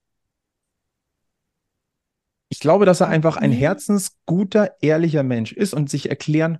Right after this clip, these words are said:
Speaker 1: möchte.
Speaker 2: Genau, er will transparent sein, dass auch jeder versteht, was er machen möchte. Kann das das sein? Damit man
Speaker 1: Ja.
Speaker 2: ja den Plan versteht, was hat er vor, wohin soll's gehen und damit möchte er die Leute vielleicht abholen.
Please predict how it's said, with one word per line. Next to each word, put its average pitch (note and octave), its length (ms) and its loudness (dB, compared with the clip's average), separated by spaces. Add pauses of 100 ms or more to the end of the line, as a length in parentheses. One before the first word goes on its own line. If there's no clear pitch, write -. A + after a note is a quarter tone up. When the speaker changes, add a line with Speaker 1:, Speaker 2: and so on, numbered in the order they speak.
Speaker 1:
möchte. C3 560 -4 (340)
Speaker 2:
Genau, A#3+ 220 2
er A#3 180 -2
will B3 160 4
transparent A#3 840 -2
sein, C4+ 520 -4 (340)
dass A#3 180 -2
auch - 140 -2
jeder A#3+ 260 4
versteht, A3+ 520 -2
was G#3 180 -2
er F#3+ 220 -6 (460)
machen G3+ 420 0
möchte. E3 460 -8 (300)
Kann G#3 160 2
das A#3+ 160 2
das - 180 0
sein? D#4 220 4 (1120)
Damit A#3+ 280 4
man A3+ 180 4
Speaker 1:
Ja. A#3 360 4
Speaker 2:
ja C#4 40 0
den A3+ 220 -2
Plan A#3 360 2
versteht, B3 480 -6
was A3+ 260 0
hat A3 140 -4
er F#3 100 -6
vor, A#3+ 500 2
wohin A3 260 4
soll's F#3+ 300 -4
gehen A3+ 220 -2
und G3+ 180 -6
damit G3 240 0
möchte F#3 240 -6
er E3+ 80 -6
die E3+ 100 -6
Leute E3 240 -4
vielleicht D3+ 320 -10
abholen. - 440 -14